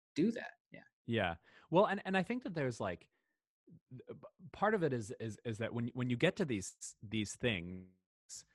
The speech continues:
Speaker 2: um, l-, like, complicated things, you just need a lot of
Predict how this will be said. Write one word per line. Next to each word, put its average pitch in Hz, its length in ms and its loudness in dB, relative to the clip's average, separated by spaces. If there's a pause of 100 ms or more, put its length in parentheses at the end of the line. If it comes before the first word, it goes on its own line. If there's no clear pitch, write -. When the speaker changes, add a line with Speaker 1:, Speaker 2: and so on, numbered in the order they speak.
(260)
Speaker 2:
um, 101 260 0 (1300)
l-, 123 200 -6
like, 123 240 -6
complicated 147 600 0
things, 135 400 2
you 131 120 -2
just 214 260 -4
need 294 140 2
a 160 60 4
lot 113 340 0
of 110 140 -2